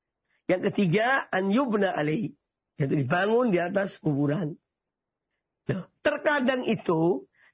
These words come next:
daya tarik seorang duduk di atas kuburan, ya karena ada bangunan di situ. Ya,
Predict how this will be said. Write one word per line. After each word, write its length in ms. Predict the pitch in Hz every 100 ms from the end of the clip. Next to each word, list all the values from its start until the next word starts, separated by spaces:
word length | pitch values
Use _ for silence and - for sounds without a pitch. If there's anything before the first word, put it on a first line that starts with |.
| 170
daya 400 | 285 294 294 285
tarik 400 | 311 370 370 -
seorang 480 | - 285 294 285
duduk 240 | 233 370 359
di 80 | 302
atas 160 | 247
kuburan, 480 | 269 226 247 233 269 - -
ya 80 |
karena 240 | 302 320 320
ada 160 | 311
bangunan 400 | 226 240 311 311
di 80 | 302
situ. 400 | 269 294 277 - _ _ _ _ _ _ _ _ _ _ -
Ya, 160 | 156